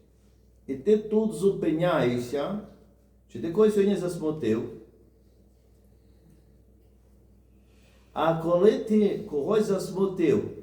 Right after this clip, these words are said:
ти с-, просвітлював свій розум тими думками свій, ста-, наповнявся добром?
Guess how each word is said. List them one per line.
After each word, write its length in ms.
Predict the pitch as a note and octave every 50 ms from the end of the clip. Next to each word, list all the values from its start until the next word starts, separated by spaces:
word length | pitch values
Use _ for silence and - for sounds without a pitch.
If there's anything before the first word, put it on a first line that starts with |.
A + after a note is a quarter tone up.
| - - - - - - - - - _ _ _ _ _ _ _ _ -
ти 200 | - G#3 C4 C4
с-, 280 | G#3+ - - - -
просвітлював 800 | - - G3 G3 F#3+ - - - - - E4 C#4+ A#3 G3+ F3 E3
свій 240 | D#3+ D#3+ E3+ E3 E3
розум 440 | D#3+ D#3+ D3+ - D#3+ D#3 C#3+ C#3 -
тими 240 | E3+ D#3+ D3+ D3
думками 560 | C3 C#3+ D3+ C#3 C3 - C#3+ B2+ A#2+ A2 A2+ G#2+
свій, 320 | - - C3+ A2+ G#2 - - - -
ста-, 360 | - - - - F3+ D#3 E3+ E3+ D#3 - -
наповнявся 560 | E3+ F3+ F3+ G#3+ G#3 C4+ D#4 D#4+ - - G#3
добром? 480 | D#3 D#3 C#3 C3+ B2 G#2+ G2 - -